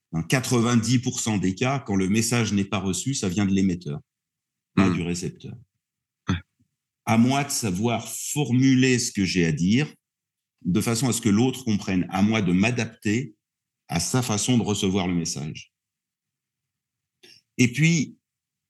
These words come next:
Speaker 1: et puis, il y a aussi une autre chose qui est très, très dure à admettre, mais c'est la réalité, c'est que je n'arriverai jamais à tout comprendre des autres. Déjà, je comprends pas tout de moi. Alors, tout comprendre des autres, c'est encore pire.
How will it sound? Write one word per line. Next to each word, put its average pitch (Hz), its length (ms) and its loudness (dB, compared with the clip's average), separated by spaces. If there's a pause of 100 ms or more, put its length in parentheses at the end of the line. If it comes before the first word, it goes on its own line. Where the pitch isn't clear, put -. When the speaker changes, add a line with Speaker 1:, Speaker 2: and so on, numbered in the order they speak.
(580)
Speaker 1:
et 113 80 2
puis, 120 160 -2
il 117 40 6
y - 20 4
a 107 40 2
aussi 131 240 2
une 120 120 6
autre 123 280 -4
chose 151 540 -2 (880)
qui - 180 2
est 117 80 2
très, 123 200 -2
très 117 200 -2
dure 98 240 0
à 87 80 0
admettre, 104 440 -2
mais 85 160 0
c'est - 180 -4
la 78 100 -2
réalité, 78 540 -4 (300)
c'est - 260 -4
que 101 140 0
je 90 100 -2
n'arriverai 98 400 2
jamais 127 320 0
à 107 80 -2
tout 120 180 -6
comprendre 104 540 -2
des 87 180 0
autres. - 280 -6 (500)
Déjà, 101 280 2
je - 80 -6
comprends 92 260 -2
pas 87 140 -2
tout 101 140 -2
de 90 60 0
moi. 82 320 -2 (840)
Alors, 87 200 -2
tout 131 120 2
comprendre 110 360 0
des 104 140 2
autres, 107 160 -2
c'est 90 60 -4
encore 85 260 -4
pire. 107 340 -2